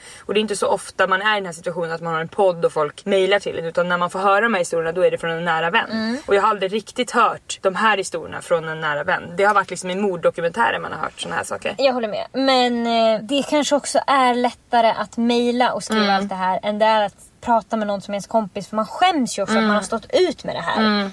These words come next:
Speaker 2: Att man har skickat ett meddelande till en chef som man skäms för, för att någon annan sa att man skulle göra det.
Speaker 1: Ja, men det är också en fråga hon ställer. Tycker du att jag ska säga till min chef?
Speaker 2: Chef.
Speaker 1: Och det tycker jag.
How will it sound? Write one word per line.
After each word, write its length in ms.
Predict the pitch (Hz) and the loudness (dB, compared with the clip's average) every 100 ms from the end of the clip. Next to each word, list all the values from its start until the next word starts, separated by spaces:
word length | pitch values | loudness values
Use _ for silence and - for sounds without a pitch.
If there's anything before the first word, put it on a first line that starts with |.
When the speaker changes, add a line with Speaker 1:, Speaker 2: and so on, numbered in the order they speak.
| - | -4
Speaker 2:
Att 160 | 262 | -2
man 180 | 269 254 | 0 0
har 140 | 247 233 | 0 -2
skickat 560 | 320 - - 320 - | -4 -6 0 0 0
ett 200 | - - | -8 -8
meddelande 400 | 233 269 262 285 | -4 -2 0 -2
till 100 | 214 | -4
en 80 | 226 | -8
chef 360 | - 349 320 - | -6 0 0 0
som 120 | 220 | -4
man 100 | 214 | -4
skäms 440 | - 330 359 349 | 0 0 0 -4
för, 160 | - 185 | -4 -6
för 240 | - 269 | 2 2
att 100 | 240 | 2
någon 120 | 233 226 | 0 0
annan 300 | 247 233 226 | 0 0 0
sa 80 | 220 | -2
att 60 | |
man 100 | 214 | -2
skulle 160 | 226 226 | -4 0
göra 360 | 254 240 269 | 2 4 2
det. 160 | 254 - _ | 0 -4 _
Speaker 1:
Ja, 120 | 247 | 2
men 120 | 254 254 | 2 2
det 60 | |
är 120 | 294 | 4
också 180 | 277 - | 4 2
en 60 | 226 | 0
fråga 280 | 226 214 254 | 2 2 2
hon 120 | 240 | 2
ställer. 240 | 190 190 | 0 0
Tycker 240 | 196 190 202 | -2 -2 0
du 60 | |
att 80 | 196 | 0
jag 100 | 202 | -4
ska 140 | 202 | -8
säga 520 | 185 208 196 202 226 220 | -4 -2 -2 0 0 0
till 400 | - 180 175 170 | -4 -4 -4 -6
min 360 | 175 170 165 165 | -6 -8 -8 -10
chef? 80 | 160 | -12
Speaker 2:
Chef. 380 | - 247 208 208 | 0 2 4 2
Speaker 1:
Och 120 | 208 | -2
det 140 | 196 214 | 0 0
tycker 240 | 170 165 | 0 -2
jag. 280 | 160 - | 2 2